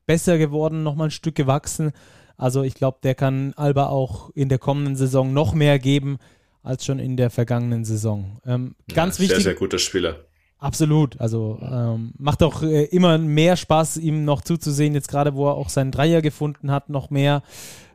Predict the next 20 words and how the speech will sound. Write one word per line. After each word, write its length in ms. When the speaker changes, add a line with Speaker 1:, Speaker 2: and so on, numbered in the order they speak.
Speaker 1:
Ähm, 280
das 160
geht 160
ja 80
auch 100
immer 160
dahin 360
mehr, 280
dass 260
er, 220
dass 220
er 80
da 140
noch 140
mal 260
ein 80
bisschen 240
Range 320
bekommt. 480
Also, 300